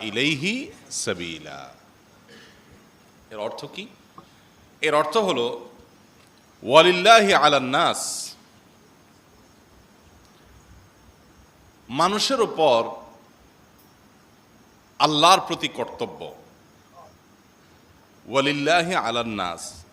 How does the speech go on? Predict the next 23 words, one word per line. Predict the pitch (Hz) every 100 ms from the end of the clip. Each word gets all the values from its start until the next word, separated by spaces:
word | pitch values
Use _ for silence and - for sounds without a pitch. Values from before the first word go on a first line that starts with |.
| _
আরবি | 107 110 110 113
গ্রামারের | 87 107 123 135 135
ছাত্ররা | - 120 - 113 104
ভালো | 87 104 120
বুঝবেন, | 101 85 101 - - _ - - - 151 - - - - - - - - - - - - _ _ _ _ _ _ _ _ _
এই | 139
জাতীয় | 139 151 165 185
শব্দে | - 147 127 120 107 95 - - _ _ _ _ _ _ _ - -
কারোর | 135 156 175 -
পাওনা | 135 135 147
আর | 170 135 127 -
কারোর | 127 127 101
দেনা | 117 113 101
এটা | 101
বোঝানো | 101 110 113 104
হয়। | 82 76 60 - - _ _ - _ - - - -
কেউ | 143 165
এখানে | 143 123 143 208 - - - _ -
হকদার | 120 156 123 170 214 262 - -
আর | 135 131
কেউ | - 156
দেনাদার, | 151 143 110 87 - - - _ _ _ -
কেউ | 139